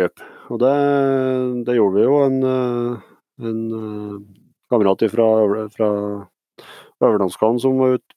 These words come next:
om, eh, tirsdagskvelden og fant spår og innover en skogavvegg der, og, og, eh, når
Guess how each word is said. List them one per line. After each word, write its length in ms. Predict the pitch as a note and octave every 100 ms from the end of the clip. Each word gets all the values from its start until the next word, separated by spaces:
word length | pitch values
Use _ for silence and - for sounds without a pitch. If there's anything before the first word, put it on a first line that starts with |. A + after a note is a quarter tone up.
| - C#3
om, 140 | B2+ A#2+ A#2 A#2+
eh, 640 | A#2 A#2 A2+ A2 G#2+ G#2
tirsdagskvelden 600 | B2+ A2 G2+ - C3 C#3
og 160 | C#3 C3
fant 200 | B2 A#2
spår 320 | - B2 C#3 C#3
og 320 | C3+ C3+ A2 _ _ _ _ _ _ _ _ _ _ _ _ _ _ - F#4+
innover 300 | C3 A2+ G#2+
en 20 |
skogavvegg 400 | - A2+ G2 B2
der, 220 | C3+ C#3
og, 240 | C#3 C3 -
og, 340 | C3 A#2+ A#2 A#2
eh, 880 | A#2 A2+ A2 G#2+ G#2+ G#2+ G#2 G2+ G2
når 160 | A#2